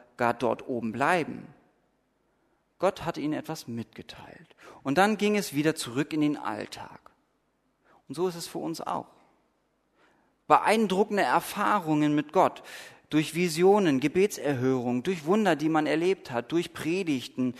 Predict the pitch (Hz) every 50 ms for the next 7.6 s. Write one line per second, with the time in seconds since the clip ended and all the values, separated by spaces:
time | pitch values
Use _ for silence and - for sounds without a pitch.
0 | - - - - - - 139 147 160 - 156 156 156 156 147 135 143 - - -
1 | _ _ _ _ _ 127 135 151 170 196 214 202 202 185 156 175 202 190 165 -
2 | - - 131 123 117 120 117 110 104 104 - - - _ _ _ _ - - -
3 | - - - 139 - 202 185 - - 185 180 175 156 196 214 269 - - - -
4 | - - 139 160 190 - - - - - - - _ _ _ _ _ _ _ _
5 | _ _ _ _ _ _ _ _ _ _ _ _ _ _ - 156 180 185 - -
6 | 180 - 131 254 254 214 156 131 113 113 107 - - 123 117 117 113 - - 123
7 | 117 107 95 92 - - - - - - -